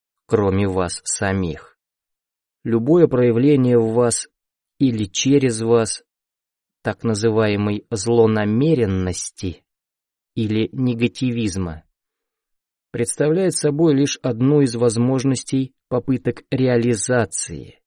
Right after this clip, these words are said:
в специфических обстоятельствах данной реальности пока еще несовершенных, непроработанных качеств ваших низших муладхарных личностей.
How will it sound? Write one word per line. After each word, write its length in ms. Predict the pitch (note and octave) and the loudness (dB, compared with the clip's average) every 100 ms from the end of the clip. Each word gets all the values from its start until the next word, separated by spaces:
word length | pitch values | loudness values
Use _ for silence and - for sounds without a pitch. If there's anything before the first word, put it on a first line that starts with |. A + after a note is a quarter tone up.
| _ - | _ -16
в 60 | |
специфических 1000 | - B2 - C3 G#2+ A#2+ - - G#2 - | -10 -6 -4 -6 -6 -6 -6 -8 -8 -8
обстоятельствах 1200 | G2 - - G2 A2+ D3 A2+ F#2 - - - - _ _ | -8 -8 -6 -4 -2 -2 -2 -8 -12 -18 -20 -20 _ _
данной 460 | G#2 G2 F#2 F#2+ | -2 -2 0 -2
реальности 580 | G2 G2+ F2 F2 - - | -2 -2 -2 -6 -12 -16
пока 300 | - G#2 C#3 | -12 -8 -4
еще 460 | C3 A#2 - C3 A#2+ - _ _ | -4 -4 -2 -2 -2 -6 _ _
несовершенных, 1400 | C3 C3 - B2+ B2 B2 - - - C#3 C3 C3 B2 - _ _ | -4 -4 -4 -4 -4 -6 -10 -6 -2 -2 0 0 -2 -6 _ _
непроработанных 1500 | B2+ B2+ - B2 A#2 A2+ G#2+ G2+ A#2+ A2+ F#2 F#2 F2+ F#2 - | -2 -2 0 0 0 0 -2 -2 0 2 0 -4 -4 -6 -10
качеств 680 | - C3+ - D2+ - - _ _ | -6 -4 -4 -10 -16 -20 _ _
ваших 520 | G#2 G2+ G2 - G2 G#2+ | -8 -4 -4 -4 -10 -4
низших 500 | G#2+ A2+ - C3+ - | -2 -2 -4 -8 -4
муладхарных 800 | A2 G2+ - G#2 F#2+ G#2 G#2+ | -2 -2 -4 -4 -2 -4 -4
личностей. 720 | A#2 G2 - E2 - - - | -6 -6 -8 -10 -12 -16 -20